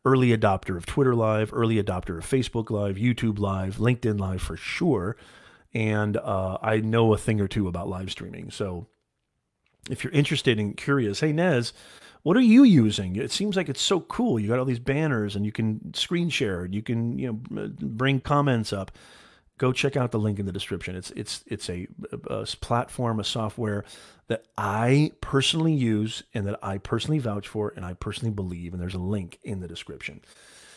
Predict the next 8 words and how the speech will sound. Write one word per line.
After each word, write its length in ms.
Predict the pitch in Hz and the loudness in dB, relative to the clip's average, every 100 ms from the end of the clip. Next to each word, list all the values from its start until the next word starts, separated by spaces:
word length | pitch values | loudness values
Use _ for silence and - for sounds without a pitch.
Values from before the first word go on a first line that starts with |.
| - - | -20 -4
So, 360 | - 147 143 143 | 4 6 6 2
uh, 60 | - | -4
validating 880 | 123 147 170 208 196 165 156 147 | 6 10 10 10 8 6 4 4
that 140 | 131 123 | 4 2
idea, 680 | 117 107 101 107 127 170 - | 2 0 0 0 2 0 0
I 120 | 117 | -2
think, 280 | 113 123 117 | 0 -2 0
is, 280 | 107 101 | -2 -2